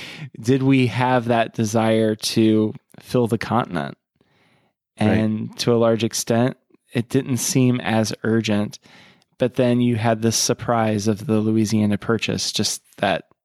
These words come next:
Speaker 1: massive amount of land that America was now responsible for. We talked about that just a couple of episodes about, ago about how Thomas Jefferson, you know, he,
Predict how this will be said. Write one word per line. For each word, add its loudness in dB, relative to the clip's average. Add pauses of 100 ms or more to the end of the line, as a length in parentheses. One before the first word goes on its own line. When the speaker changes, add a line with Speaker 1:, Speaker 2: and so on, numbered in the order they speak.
(180)
Speaker 1:
massive 0
amount 0
of -6
land -2 (640)
that -2 (560)
America 2
was 2
now 0
responsible 0
for. 0 (360)
We -2
talked -4
about 0
that 0 (180)
just -16
a -20
couple 0
of 0
episodes 0
about, -4 (400)
ago 2
about 0
how -2 (480)
Thomas -2
Jefferson, -4
you -12
know, -10
he, -14